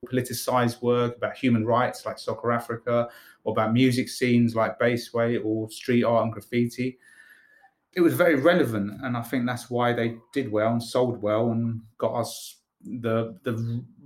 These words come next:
small minor bits of press that we did get. Since then, we've been fighting to try and make it relevant again, and, and you realise that actually, if you make work that's relevant to other people, just join.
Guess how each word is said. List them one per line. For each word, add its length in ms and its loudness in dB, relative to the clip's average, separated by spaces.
small 840 4
minor 360 0
bits 260 -8
of 100 -14
press 320 0
that 140 -4
we 100 -4
did 260 -2
get. 260 -6
Since 260 2
then, 280 4
we've 140 2
been 200 2
fighting 540 -4
to 100 -10
try 360 -4
and 160 -4
make 360 -4
it 160 -10
relevant 380 0
again, 320 -6
and, 220 -8
and 220 0
you 120 2
realise 380 4
that 140 -4
actually, 340 -4
if 120 -6
you 60 0
make 280 0
work 360 2
that's 100 -12
relevant 380 2
to 100 -4
other 160 -8
people, 240 -4
just 240 -8
join. 400 -2